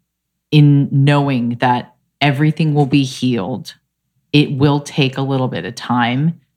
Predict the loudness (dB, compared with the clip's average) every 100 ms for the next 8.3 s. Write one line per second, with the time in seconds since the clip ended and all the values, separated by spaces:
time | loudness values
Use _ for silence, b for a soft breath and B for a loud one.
0 | 0 0 0 -2 0 0 -2 -4 0 0
1 | 0 -2 -2 -2 -6 -4 -4 -4 -4 -4
2 | -4 -4 -2 -2 -4 -6 -8 -8 -8 -4
3 | -4 -2 -4 -2 -2 0 0 -2 -2 -6
4 | -8 -6 -2 0 0 0 2 0 -2 b
5 | b b b _ 0 4 2 0 -8 -2
6 | 2 4 2 2 -2 -2 -4 -6 -10 0
7 | 6 6 4 0 -2 -6 -4 -4 -8 -4
8 | -4 -4